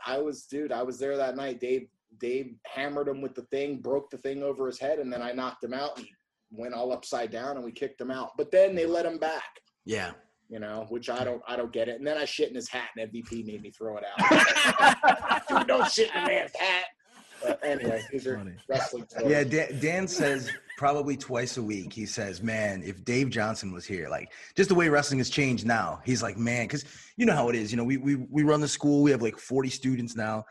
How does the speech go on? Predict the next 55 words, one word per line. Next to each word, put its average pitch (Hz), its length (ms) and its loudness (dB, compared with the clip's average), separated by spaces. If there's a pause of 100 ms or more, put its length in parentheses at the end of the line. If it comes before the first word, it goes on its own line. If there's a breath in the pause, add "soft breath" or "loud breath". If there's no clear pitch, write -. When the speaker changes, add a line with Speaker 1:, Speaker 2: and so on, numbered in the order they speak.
Speaker 1:
Yeah, 226 180 4
Speaker 2:
And 120 100 -2
guys 151 280 4
Speaker 1:
you, 147 60 2
Speaker 2:
are - 20 2
completely 160 460 0
Speaker 1:
you 156 100 6
Speaker 2:
nuts - 380 4
now. 226 80 -2
Speaker 1:
confuse 240 180 -4
the - 80 -6
students 185 480 -6
and 143 140 -8
treat 196 240 0
'em 160 180 -4
like 147 240 -2 (320)
they're 147 140 -2
supposed 180 460 -2
to - 80 -6
be 135 260 -4
and - 100 0
Speaker 2:
Right. 233 140 4
Speaker 1:
let 160 100 4
'em 160 240 -4
get 160 260 2
to 147 60 -12
their 135 200 -2
tiers. 185 500 -2 (120)
You're, 147 300 -4 (680)
they'll 139 240 2
leave. 220 320 0 (440)
And - 100 -2
you 143 60 0
Speaker 2:
Right. 135 80 0
Speaker 1:
want 156 160 2
'em 135 120 -4
to 120 60 -4
pay. - 400 4
You 117 100 -4
know, 123 80 -6
you 135 180 -8
can't - 240 -4
Speaker 2:
Right. 98 180 0 (160)
Speaker 1:
do 208 180 -4
what 151 220 0
you 139 100 -12
used 147 320 -16
to. - 80 -20 (260 loud breath)
Back 180 300 0
in 208 120 0
the 160 100 -4
day, 139 400 -2
people 151 420 -10
wanted 110 560 -8
it. - 120 -14